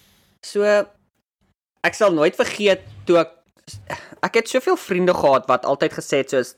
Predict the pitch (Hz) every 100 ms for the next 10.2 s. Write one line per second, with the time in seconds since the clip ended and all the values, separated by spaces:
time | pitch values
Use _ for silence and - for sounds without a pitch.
0 | _ - 156 139 135 135 135 139 - 127
1 | - 127 123 - 120 117 117 113 117 117
2 | 117 110 110 117 107 110 - 120 107 117
3 | 107 107 107 - - - - - 143 160
4 | 170 131 143 131 131 123 110 - 104 98
5 | 127 - 156 101 135 185 160 151 - 165
6 | 160 127 107 120 - 139 131 - 123 -
7 | 117 117 117 117 113 120 101 110 113 117
8 | 110 117 107 113 110 107 104 98 90 -
9 | - 110 107 107 113 107 - 101 - -
10 | 85